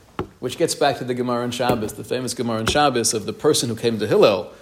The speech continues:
to be Megayer. What exactly is going on there? We're going to analyze that. The Tuv Tam Vadas in Mirz Hashem.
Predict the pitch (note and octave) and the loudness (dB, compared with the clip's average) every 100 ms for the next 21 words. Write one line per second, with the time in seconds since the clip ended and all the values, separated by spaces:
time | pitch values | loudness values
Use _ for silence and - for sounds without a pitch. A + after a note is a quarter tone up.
0 | - - - G#2+ G2+ G#2 D3+ E3 B2 A#2 | -20 -20 -6 -4 -2 2 4 4 4 4
1 | B2+ A#2 B2 A#2+ B2 A2 A2+ G#2+ B2 C3+ | 2 2 0 2 -2 -2 -2 -2 0 2
2 | A#2+ A2 A2+ A2+ A2+ A2+ A#2 A2 G#2 G#2+ | 2 2 0 -2 -2 -4 -2 -2 -2 -2
3 | G2+ G#2 F#2+ F3 C#3 - C3 B2 G#2+ A2 | -4 -4 -4 -4 -2 -4 -4 -2 -2 -2
4 | A2+ - - G2+ G2+ A2 F#2+ | -2 -2 -6 -8 -8 -6 -6